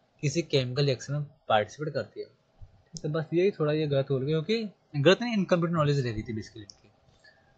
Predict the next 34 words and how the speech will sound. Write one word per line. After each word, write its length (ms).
तो 60
note 280
देखो, 280
नीचे 160
लिखा 160
हुआ 160
है, 60
"The 60
latest 480
research 320
on 0
atoms 280
has 80
proved 480
that 220
most 100
of 140
postulates 480
of 100
Dalton's 400
atomic 380
theory 120
are 340
incorrect, 480
except 160
that 120
atoms 280
take 120
part 300
in 100
chemical 280
reaction।" 280
उन्होंने 300
कहा, 360